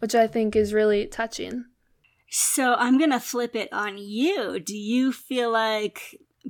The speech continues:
Speaker 2: being involved with the whole pots experience has taught you anything?
Speaker 1: Yes, I've definitely learned a lot from it. Like I said before, I've learned a new perspective that I feel like you can't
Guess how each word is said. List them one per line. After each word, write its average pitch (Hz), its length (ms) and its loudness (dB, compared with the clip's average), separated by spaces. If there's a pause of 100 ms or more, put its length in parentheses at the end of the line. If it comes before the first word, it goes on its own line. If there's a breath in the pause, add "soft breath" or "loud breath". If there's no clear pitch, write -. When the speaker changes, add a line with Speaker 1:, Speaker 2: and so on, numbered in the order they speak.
Speaker 2:
being 233 260 -2
involved 208 600 -4
with 208 200 -8
the 196 140 -6
whole 214 260 -6
pots 208 380 -4
experience 196 680 -6
has - 260 -6
taught - 360 -4
you 233 360 0
anything? 392 480 -2 (580)
Speaker 1:
Yes, 254 340 6
I've 226 160 6
definitely 262 560 6
learned 220 300 8
a 214 60 10
lot 202 340 4
from 208 280 -2
it. 208 340 -2 (280)
Like 233 240 8
I 226 100 8
said 220 240 6
before, 214 300 4
I've 214 280 6
learned 214 340 4
a - 140 0
new 208 180 4
perspective 214 720 0
that 208 120 4
I 202 120 4
feel 208 160 -2
like 208 240 2
you 214 100 -2
can't 208 400 -6